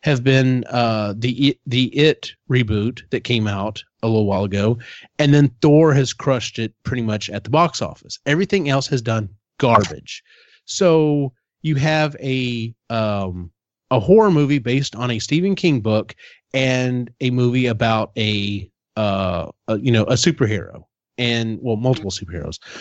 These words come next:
Um, but it's, it's, y-, you know, it's a good time to be a geek. And, and I think that kinda goes, you know, for everyone. So I'm hoping that as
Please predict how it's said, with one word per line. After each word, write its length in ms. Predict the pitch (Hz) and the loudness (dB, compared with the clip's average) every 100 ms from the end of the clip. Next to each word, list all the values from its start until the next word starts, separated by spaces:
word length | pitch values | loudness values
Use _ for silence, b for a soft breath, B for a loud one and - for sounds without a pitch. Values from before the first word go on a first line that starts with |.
| B B | B B
Um, 560 | 147 139 123 113 98 95 _ _ _ _ _ _ - | 0 4 2 2 -2 -8 _ _ _ _ _ _ -4
but 160 | 127 160 | 2 4
it's, 400 | 156 - - - | 4 0 -4 -4
it's, 520 | 147 143 - - - - _ _ - | -4 -4 -2 -2 -4 -10 _ _ -10
y-, 160 | - - | -10 -10
you 240 | 156 285 208 | -14 -2 2
know, 180 | 180 | 4
it's 200 | 190 - | 4 2
a 60 | 226 | 0
good 180 | 233 220 | 2 2
time 160 | 233 | 2
to 60 | 214 | 4
be 140 | 202 190 | 4 4
a 40 | |
geek. 400 | 175 147 98 - 147 | 4 2 0 -4 -2
And, 500 | 147 147 147 143 - _ | 0 2 0 -4 -8 _
and 340 | 151 151 143 117 | -2 0 0 -2
I 120 | 143 | 0
think 220 | 170 156 | 0 0
that 120 | 147 | -2
kinda 200 | - 143 | -2 -2
goes, 580 | 127 127 127 120 - - _ _ | 0 2 2 0 -6 -14 _ _
you 100 | 170 | -2
know, 300 | 123 98 104 - | 0 0 -6 -12
for 140 | - 156 | -4 2
everyone. 500 | 202 170 92 80 82 | 4 4 0 -8 -8
So 560 | - 131 120 113 78 - | 0 2 2 0 -6 -4
I'm 140 | 139 | -2
hoping 640 | 143 - 190 202 185 165 143 | 0 2 4 4 4 2 0
that 200 | 135 123 | 0 0
as 500 | 120 123 123 113 | -2 -2 -4 -6